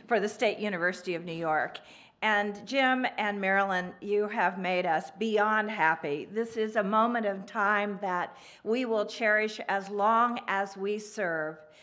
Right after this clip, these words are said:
the State University of New York. And I just want you all to know what a privilege it is to be a part of this day. Sam Stanley is over the moon. He is a fabulous president. I know that. You know that. And, uh, we are,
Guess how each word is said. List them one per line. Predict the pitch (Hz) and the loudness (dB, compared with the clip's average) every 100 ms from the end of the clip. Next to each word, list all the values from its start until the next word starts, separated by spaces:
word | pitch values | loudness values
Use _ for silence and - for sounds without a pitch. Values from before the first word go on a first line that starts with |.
| - | -12
the | 180 | -8
State | 170 - 185 - | -8 -2 -4 -2
University | 185 170 160 165 - 156 143 139 - - | -8 -6 -6 -6 -8 -8 -6 -6 -10 -6
of | 170 | -6
New | 170 | -6
York. | 160 147 143 113 - - | -8 -6 -4 -6 -12 -10
And | 175 165 | -8 -6
I | 175 | -6
just | 180 196 196 | -6 -8 -6
want | 202 208 - | -2 -2 0
you | 196 185 - | -4 -2 2
all | 214 214 | 6 6
to | 214 190 | 2 -6
know | 160 151 143 143 - - - | -6 -4 -6 -8 -18 -20 -2
what | 202 | 0
a | 202 | 0
privilege | 208 220 190 180 185 | 0 -4 -4 -6 -4
it | |
is | 160 156 156 | -4 -4 -6
to | - | -12
be | 165 | -10
a | |
part | 160 - 165 | -10 -6 -6
of | 156 | -6
this | 165 160 | -10 -14
day. | - 160 143 143 - - - | -6 -2 -2 -4 -14 -20 -6
Sam | 262 247 247 | 0 0 0
Stanley | - 240 226 233 254 262 | -2 0 2 2 0 0
is | - 185 175 - | 0 0 0 2
over | 233 240 | 2 4
the | 233 | 2
moon. | 233 233 247 285 | 2 2 2 0
He | 277 208 | 2 2
is | 196 214 | 2 0
a | 202 | -2
fabulous | - - 262 262 262 247 262 | -4 4 8 8 6 -2 -2
president. | - 247 254 262 285 277 | 4 4 6 2 2 2
I | 240 262 277 | 6 8 8
know | 269 262 254 | 6 4 4
that. | 254 247 285 - - - | 2 2 2 -2 -18 -8
You | 208 262 | -4 -2
know | 277 247 233 | 2 2 2
that. | 220 214 202 202 202 233 | 0 0 2 0 -2 -10
And, | 196 190 180 180 175 | -4 -2 -2 -4 -2
uh, | 160 - | -2 -2
we | 202 214 | -2 2
are, | 196 170 165 | 2 2 0